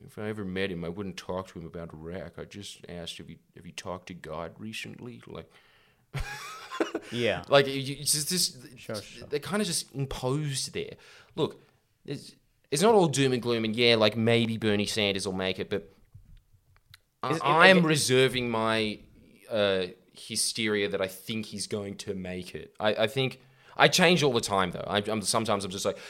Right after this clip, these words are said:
Speaker 1: "Yeah, he won Nevada. Like, why even have the rest of the primary?"
Speaker 2: Yeah.
Speaker 1: But
Speaker 2: Uh,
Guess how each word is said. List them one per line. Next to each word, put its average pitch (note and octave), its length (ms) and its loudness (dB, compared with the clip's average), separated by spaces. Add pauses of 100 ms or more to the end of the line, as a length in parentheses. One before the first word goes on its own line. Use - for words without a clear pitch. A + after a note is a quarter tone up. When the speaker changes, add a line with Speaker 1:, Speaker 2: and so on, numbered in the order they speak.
(100)
Speaker 1:
"Yeah, G#3 360 12
he F3 280 0
won G3+ 280 10
Nevada. E3+ 560 8
Like, C#3+ 440 4 (240)
why G3 300 12
even F3+ 160 6
have F3 260 6
the F3+ 80 2
rest D3 280 0
of C3+ 80 -4
the B2 80 -2
primary?" G2 500 -2 (480)
Speaker 2:
Yeah. C3+ 340 4 (140)
Speaker 1:
But - 60 4
Speaker 2:
Uh, C3 420 8